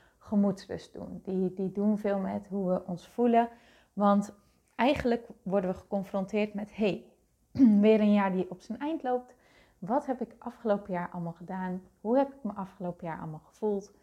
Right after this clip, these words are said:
En, ehm, wat zijn mijn verwachtingen voor komend jaar?" Zeker wanneer we in, ons in een situatie bevinden die we graag anders willen zien. En dat kan je op heel veel vlakken zo zien. Relatievlak,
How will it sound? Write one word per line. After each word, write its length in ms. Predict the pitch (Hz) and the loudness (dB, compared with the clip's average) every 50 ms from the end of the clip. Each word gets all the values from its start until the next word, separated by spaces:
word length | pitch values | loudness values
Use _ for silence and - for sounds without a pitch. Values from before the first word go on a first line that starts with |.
| _ _ _ _ _ _ _ _ _ | _ _ _ _ _ _ _ _ _
En, 360 | - 208 220 208 202 202 202 - _ | -4 -2 0 2 0 0 -2 -6 _
ehm, 340 | - 185 180 180 180 180 190 | -14 -10 -8 -8 -8 -6 -2
wat 220 | 190 214 233 233 | 0 0 0 0
zijn 160 | - 226 208 196 | -4 -6 -6 -4
mijn 180 | 196 190 180 | -6 -6 -8
verwachtingen 680 | - - 180 160 185 226 240 - - 226 190 180 170 170 | -8 -10 -10 -8 -6 -6 -6 -8 -8 -8 -6 -6 -8 -8
voor 200 | - - 165 165 _ | -12 -14 -16 -16 _
komend 460 | - 208 226 240 202 165 156 - - | -4 -2 0 2 2 0 -2 -6 -12
jaar?" 280 | - 156 160 165 165 - _ _ _ _ _ _ _ _ _ _ _ _ _ _ _ _ _ | -14 -16 -14 -14 -18 -20 _ _ _ _ _ _ _ _ _ _ _ _ _ _ _ _ _
Zeker 400 | - - 247 269 302 294 - 202 | -4 0 2 2 2 2 0 -4
wanneer 380 | 180 185 185 190 196 202 208 202 | -2 -2 0 0 0 0 2 2
we 200 | 208 208 208 - - | 0 0 -2 -6 -8
in, 600 | - 214 214 214 208 208 208 208 214 - - - _ | -6 -4 -2 0 0 2 0 0 -2 -4 -10 -16 _
ons 220 | - 226 214 - | -6 -4 -4 -4
in 160 | - - 202 202 | -4 -4 -4 -2
een 80 | 202 | -2
situatie 680 | 202 - 208 208 - 180 180 202 233 302 - - - 226 | -4 -6 -8 -8 -6 -6 -4 -4 -4 -4 -6 -8 -6 -6
bevinden 640 | 190 180 202 180 - - 208 208 202 196 196 185 - | -6 -6 -10 -12 -10 -6 -4 -2 -2 -2 -4 -4 -4
die 140 | - 185 | -6 -8
we 80 | 175 190 | -8 -8
graag 420 | 185 - - 208 226 220 - - _ _ | -10 -10 -8 -8 -8 -8 -10 -14 _ _
anders 380 | - 190 190 214 233 262 - - | -4 -2 0 0 0 -2 -6 -8
willen 240 | - 269 262 269 262 | -6 -4 -4 -4 -4
zien. 320 | - - 254 262 330 392 403 - - | -6 -6 -6 -6 -6 -6 -10 -14 -12
En 140 | - 208 196 | -8 -6 -6
dat 180 | 190 190 190 - | -6 -6 -6 -8
kan 140 | - 208 208 | -6 -4 -4
je 80 | 202 | -4
op 120 | 190 190 - - | -4 -6 -8 -6
heel 320 | 180 185 202 214 220 220 | 0 2 4 6 6 4
veel 160 | 220 - 170 | 4 0 -6
vlakken 360 | 160 - - 165 - - - 185 | -10 -10 -12 -14 -14 -14 -18 -14
zo 200 | - - 165 165 | -10 -10 -10 -10
zien. 340 | - - 160 160 165 180 - _ _ _ _ _ _ _ _ _ _ _ _ _ _ | -10 -12 -12 -12 -12 -14 -16 _ _ _ _ _ _ _ _ _ _ _ _ _ _
Relatievlak, 1200 | 190 175 170 190 196 190 185 180 175 180 185 - - 180 - - - 175 - - - - - | -12 -4 -2 0 2 2 2 2 0 -2 -6 -10 -14 -16 -16 -12 -10 -10 -10 -10 -14 -20 -20